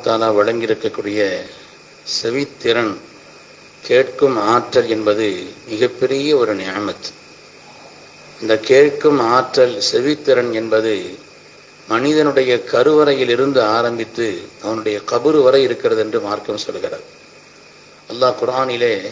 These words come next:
"அலம் தர கைஃப ஃபஅல ரப்புக பி அஸ்ஹாபில் ஃபீல்?"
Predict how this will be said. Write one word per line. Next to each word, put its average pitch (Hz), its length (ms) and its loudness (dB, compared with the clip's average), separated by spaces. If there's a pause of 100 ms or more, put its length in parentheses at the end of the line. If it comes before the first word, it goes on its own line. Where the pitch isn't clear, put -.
"அலம் 131 380 -2
தர 127 320 4
கைஃப 127 440 4
ஃபஅல 120 460 2
ரப்புக 131 360 0
பி 117 180 -4
அஸ்ஹாபில் 120 800 -2
ஃபீல்?" 131 380 -4